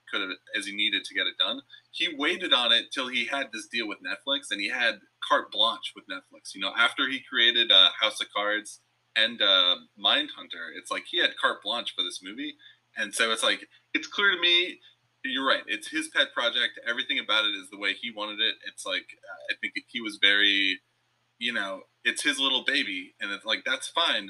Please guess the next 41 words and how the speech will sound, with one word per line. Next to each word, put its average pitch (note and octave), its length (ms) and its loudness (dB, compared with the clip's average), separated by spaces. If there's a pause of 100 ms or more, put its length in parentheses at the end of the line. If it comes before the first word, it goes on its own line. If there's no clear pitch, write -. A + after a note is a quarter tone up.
(120)
I, C#3+ 220 4 (120)
I C3+ 40 2
think F#3 240 -2
I D3+ 140 4
was E3 120 -4
just D3+ 220 -6
expecting C3+ 540 -8
a - 220 -18
better, A#2+ 380 0
like, A#2 240 2
when C3 120 6
I C3 80 8 (240)
went C#3 160 -2
into - 260 -6
it, - 140 -6 (560)
I C3 100 -4 (100)
thought, A#2 200 -6 (340)
"My - 140 -2
God, D3+ 340 -2
how B2 140 -2
much A#2 200 -2
effort, B2 260 -2 (140)
you A2+ 120 -8
know, G2 160 -2
David A2+ 340 2
Fincher's B2+ 420 -4
putting G2 220 -4
into C#3+ 160 -6
this. F2+ 260 -8
It's - 120 -14
gotta A#2 180 0
be A2+ 80 -2
one G2 160 -4
of F#2+ 60 -6
his F2 100 -8
better F#2 260 -6
movies." A2+ 380 -8
And F#2 80 -14
then F#2 140 -8
it's - 100 -16
like, F#2 200 -2